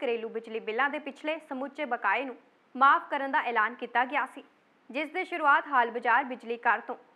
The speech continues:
ਉਪ ਮੁੱਖ ਮੰਤਰੀ ਓਮ ਪ੍ਰਕਾਸ਼ ਸੋਨੀ ਵੱਲੋਂ ਬਕਾਇਦਾ ਤੌਰ ਉੱਤੇ ਕਰ ਦਿੱਤੀ ਗਈ। ਉਹਨਾਂ ਕਿਹਾ ਕਿ ਬਿੱਲਾਂ ਦੀ ਅਦਾਇਗੀ ਨਾ ਕਰਨ ਕਰਕੇ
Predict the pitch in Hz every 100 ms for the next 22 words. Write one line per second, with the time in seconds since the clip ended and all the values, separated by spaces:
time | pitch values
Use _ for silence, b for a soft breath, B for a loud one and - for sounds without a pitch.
0 | _ - 254 339 339 302 311 269 359 277
1 | 240 233 202 - 233 233 285 262 - _
2 | _ 247 269 285 294 349 359 277 226 233
3 | - 226 - 294 285 240 - 208 202 -
4 | _ _ _ - 240 240 247 247 247 320
5 | 233 247 262 294 240 220 196 214 247 220
6 | 220 247 220 220 247 269